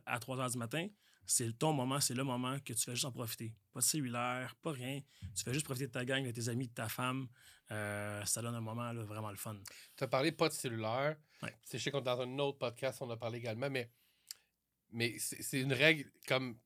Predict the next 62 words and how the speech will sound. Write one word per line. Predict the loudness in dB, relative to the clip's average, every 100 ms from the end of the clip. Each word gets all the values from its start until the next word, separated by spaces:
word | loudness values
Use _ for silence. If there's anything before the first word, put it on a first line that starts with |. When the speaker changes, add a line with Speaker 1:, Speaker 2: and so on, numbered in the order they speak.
| _
Speaker 2:
c'est | -14 -4
générale, | 0 2 4 4 2
là, | 0
c'est | -4 -2
définitive, | 0 0 0 2 0
là, | -2
c'est, | -2 -2 -2 -4
Speaker 1:
Ouais. | -2 -2 -4 0
Speaker 2:
tu | 6
rentres | 8 8 8
là, | 6 8
mais | 4
où | 6
est-ce | 4 4
qu'on | 2
met | 2
notre | 2
téléphone ? | 0 0 0 0 -2 -10 _ _ -6 0
Speaker 1:
Euh, | 4 6 6 6 4 2 -6
tu | -8
le | -2
mets | 0
dans |
ton | 4 4
auto. | 6 8 8
Nous, | 6
on |
a | 6
des | 4
casiers. | 4 4 4 2 2
On | 0
a |
deux | 0 0
Speaker 2:
Ouais. | 4
Speaker 1:
vestiaires, | 6 6 4
donc | 2 0
tu | -2
peux | -2
le | 4
laisser | 4 4
dans | 2
les | 0
casiers. | 2 2 2 2 0 0 -16 -14 -6
Euh, | -2
t'amènes | 0 0
ton | 2
cadenas, | 2 4 6 6
tu | 4
laisses | 2 0
ta |
sacoche, | -2 -2 -2 2 0 0 -4
euh, | -4 -4 -4
peu, | -8 -6
peu | -4
importe. | -2 -2 -2
En | -2
fond, | -4 -4
tu | -2
l'as | 0
pas | 0
avec | 0
toi. | 2